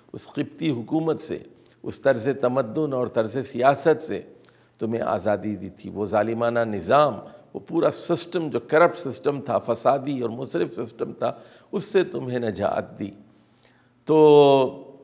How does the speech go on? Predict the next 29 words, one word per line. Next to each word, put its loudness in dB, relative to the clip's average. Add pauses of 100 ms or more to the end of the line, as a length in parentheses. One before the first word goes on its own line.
(320)
देखिए, 2
लेकिन 2
बनी 4
इसराइल 2
नाशुक्र -4
थे। -12 (600)
उन्होंने 4 (720)
खुरूज 2
के -2
बाद, 6
एक्सोडस 0
के -2
बाद 4 (500)
अपने -2
आँखों -2
से -2
वो -4
देख -6
चुके -6
थे -8 (580)
कि -4
फ़िरऔन -4
गर्क -8
हो -6
चुका -8
है, -4
पूरी -8
फ़ौज -2
गर्क -8